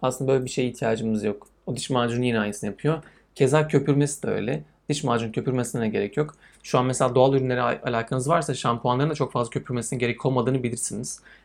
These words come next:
Ama oysa bunların hepsi bizlerin aslında biraz inanması ve kanması için oluşturulmuş, planlanmış, bilerek yaratılmış pürüzlü engeller.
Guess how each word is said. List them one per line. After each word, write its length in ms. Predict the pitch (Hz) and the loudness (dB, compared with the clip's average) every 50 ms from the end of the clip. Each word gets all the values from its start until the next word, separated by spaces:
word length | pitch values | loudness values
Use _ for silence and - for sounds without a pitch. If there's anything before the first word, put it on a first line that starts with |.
| _ - | _ -8
Ama 200 | - 143 131 131 | -6 -4 -2 0
oysa 300 | 135 156 151 151 151 131 | 0 0 -2 -2 -2 -2
bunların 220 | 127 127 120 120 | -2 -2 -2 -2
hepsi 380 | 156 180 - - - - 143 139 - _ _ _ _ _ _ - | -4 -4 -6 -8 -10 -8 -8 -10 -10 _ _ _ _ _ _ -4
bizlerin 480 | 147 127 120 120 123 135 143 180 208 - | -2 -2 0 4 6 6 6 6 4 2
aslında 380 | - 139 135 - - 143 135 135 | 0 -2 0 0 0 0 0 2
biraz 200 | 139 139 139 139 | 2 2 2 2
inanması 440 | 147 131 127 131 135 135 139 139 151 | 2 2 2 2 2 2 0 2 0
ve 100 | 131 135 | 0 0
kanması 360 | - 127 127 131 135 131 - | 0 -4 -2 -2 -2 -4 -4
için 120 | - 143 | -4 -4
oluşturulmuş, 560 | 120 117 104 - - 117 127 147 170 - - - _ _ _ _ _ _ - | -4 -4 -4 -6 -6 -6 -6 -6 -6 -8 -10 -16 _ _ _ _ _ _ -2
planlanmış, 840 | 135 127 135 135 131 135 127 123 120 120 123 143 175 185 - - - - _ _ _ _ _ - | 2 4 6 6 6 6 4 4 4 4 2 -2 -2 -4 -6 -8 -14 -18 _ _ _ _ _ -6
bilerek 440 | 143 117 123 170 202 214 208 208 - | 0 4 6 8 10 8 8 6 4
yaratılmış 680 | 123 117 113 - - 113 113 143 185 196 - - - _ _ _ _ _ _ _ | 4 4 4 2 0 -4 -2 -2 -4 -4 -6 -10 -16 _ _ _ _ _ _ _
pürüzlü 540 | - - 135 131 123 120 123 139 151 151 151 - _ - | 0 2 2 2 2 0 0 0 0 0 -2 -8 _ -4
engeller. 720 | - 117 110 113 110 107 104 101 107 127 175 190 - - | 0 0 2 2 2 0 0 0 0 -2 -2 -4 -6 -12